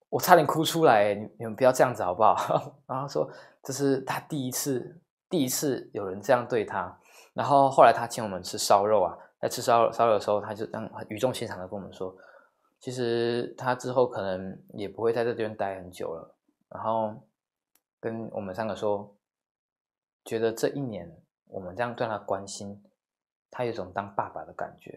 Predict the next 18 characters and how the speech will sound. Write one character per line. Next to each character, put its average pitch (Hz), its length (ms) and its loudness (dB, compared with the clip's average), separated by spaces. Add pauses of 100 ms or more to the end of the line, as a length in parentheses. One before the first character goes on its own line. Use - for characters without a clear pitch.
(260)
因 - 80 -16
为 - 20 -16
他 - 160 -10
没 123 80 -6
有 90 60 -6
结 85 260 -12
婚， 95 220 -8 (460)
他 117 100 -16
觉 113 60 -6
得 101 80 -2
好 - 100 -10
像 123 140 -4
我 98 60 -6
们 85 100 -14
是 - 80 -16
他 104 140 -8
小 - 220 -6
孩。 - 200 -16